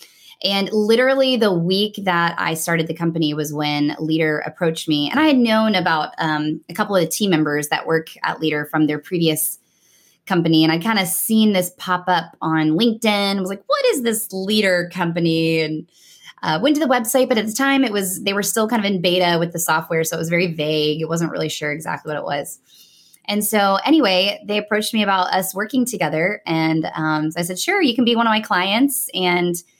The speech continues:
pretty quickly realized that this team and this software that we're building is something very, very special.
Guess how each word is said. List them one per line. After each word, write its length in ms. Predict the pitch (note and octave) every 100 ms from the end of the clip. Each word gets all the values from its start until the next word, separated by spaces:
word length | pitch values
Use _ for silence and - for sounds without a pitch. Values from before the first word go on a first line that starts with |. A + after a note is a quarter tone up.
| _ _ _
pretty 520 | - A#3+ C4 C#4 C4+
quickly 500 | - A#3 A3+ G#3+ F#3
realized 640 | F3 F3 E3+ E3 D#3 D3+
that 220 | D#3+ D3+ -
this 220 | F3+ -
team 680 | - - F#3 F#3 F#3 F#3 F#3
and 220 | - D#3+ D#3
this 180 | F3 -
software 640 | D#3+ D#3+ E3 D#3 D#3 D3+
that 160 | D3+ -
we're 100 | D#3
building 520 | D#3 D3+ D3+ D3 C#3+
is 220 | - D3
something 600 | - D3+ D3 D3 C#3+ C#3 - -
very, 320 | E3 D#3 D3+
very 200 | D3 C#3
special. 540 | - - - F2+ -